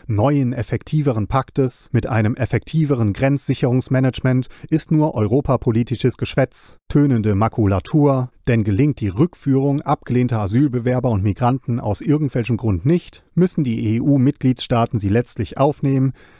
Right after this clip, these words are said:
denn sie befinden sich im E-U-Inland.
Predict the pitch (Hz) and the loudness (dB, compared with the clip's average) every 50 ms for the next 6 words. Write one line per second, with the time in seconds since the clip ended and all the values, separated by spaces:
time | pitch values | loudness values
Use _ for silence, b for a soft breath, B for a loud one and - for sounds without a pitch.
0 | b - 143 135 135 139 127 117 107 - - 98 92 87 101 101 95 117 110 - | b 0 2 2 2 2 0 0 0 0 0 0 2 2 2 2 2 0 0 -2
1 | - - _ - 123 131 - - 131 151 - - 104 123 143 - - 139 113 95 | -8 -8 _ 0 0 0 2 0 0 0 2 0 -2 -2 -2 0 0 0 2 2
2 | 87 85 82 80 80 - - - | 0 -2 -2 -4 -6 -8 -10 -18